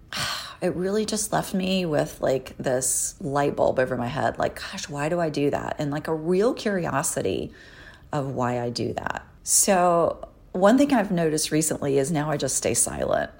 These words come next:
but not kind of in, like, this demure, scared way. I just,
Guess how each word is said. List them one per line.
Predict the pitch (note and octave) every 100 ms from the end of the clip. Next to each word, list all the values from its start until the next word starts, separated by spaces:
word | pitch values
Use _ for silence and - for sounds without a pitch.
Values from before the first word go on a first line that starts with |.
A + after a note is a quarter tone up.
| -
but | G3+ -
not | C4 D#4 D#4+ -
kind | - B3+ G3+
of | F#3
in, | F3 D#3
like, | C#3+
this | C#3 D3
demure, | - C#3+ C#3 C3+ C#3 C#3+ C3 B2 A#2+ B2 -
scared | - - C#3+ C3 C3 B2
way. | D2+ C#2+
I | G#2+
just, | A#3 E4+ -